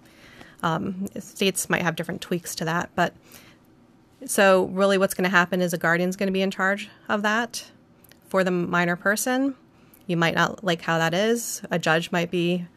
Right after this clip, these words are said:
um, reviewing it every time a payment is made. You might not like that either.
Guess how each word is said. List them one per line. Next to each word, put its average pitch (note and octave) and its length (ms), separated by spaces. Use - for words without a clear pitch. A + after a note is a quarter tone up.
um, E3 400
reviewing F#3 440
it A#3 180
every F3 200
time F3 140
a E3 80
payment F#3 280
is G3 180
made. G#3+ 360
You F3+ 80
might E3 180
not E3+ 180
like E3+ 180
that E3+ 180
either. F#3+ 400